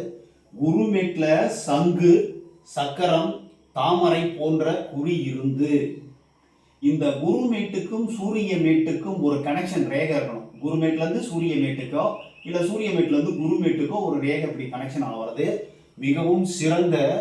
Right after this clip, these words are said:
குரு சுக்கிர யோகம். குரு சூரியன், குரு வந்து பூர்வீக புண்ணியம், சூரியன் வெளிச்சம், வெளிச்சத்துக்கு வரக்கூடியது.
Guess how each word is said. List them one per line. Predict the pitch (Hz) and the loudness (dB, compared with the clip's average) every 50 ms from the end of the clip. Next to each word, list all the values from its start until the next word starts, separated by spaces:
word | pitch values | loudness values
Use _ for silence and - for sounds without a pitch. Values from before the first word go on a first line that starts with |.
| - - - - - - _ _ _ - 131 | -4 -6 -10 -18 -20 -20 _ _ _ -6 0
குரு | 156 196 220 247 | 2 4 4 4
சுக்கிர | 247 - - - - - - 165 160 156 151 131 | 2 0 -2 -4 -4 -4 -2 0 0 0 0 0
யோகம். | 123 123 120 120 131 | -2 -4 -6 -6 -2
குரு | 143 170 180 196 226 262 269 - - - - | 2 2 4 4 4 2 0 0 -4 -10 -12
சூரியன், | - - 190 196 185 170 143 127 120 - - - - - - _ _ _ _ 135 | -8 -2 2 2 4 4 2 0 -2 -6 -8 -14 -20 -20 -20 _ _ _ _ 0
குரு | 170 202 - 254 247 | 2 2 4 4 2
வந்து | 202 185 - 160 170 170 170 - | 4 4 4 4 6 4 4 2
பூர்வீக | 151 151 165 165 170 175 170 170 170 | 2 0 0 0 2 2 2 2 0
புண்ணியம், | - - 139 139 143 139 131 131 123 123 - - - - - _ _ | 0 -2 -2 -4 -2 -2 -2 -4 -4 -8 -10 -12 -16 -20 -20 _ _
சூரியன் | - - 208 233 226 202 160 165 156 143 135 | -10 -6 -4 -2 0 2 2 4 4 2 2
வெளிச்சம், | 143 143 165 156 - - 139 131 127 - | 2 2 2 2 2 0 -2 -2 -2 0
வெளிச்சத்துக்கு | 156 180 202 - 196 190 - 185 175 170 156 135 | 2 4 4 4 4 4 4 2 2 0 0 0
வரக்கூடியது. | 143 139 143 147 - 131 127 131 127 120 117 123 123 | 0 -2 -2 -2 -4 -4 -6 -4 -4 -4 -6 -6 -6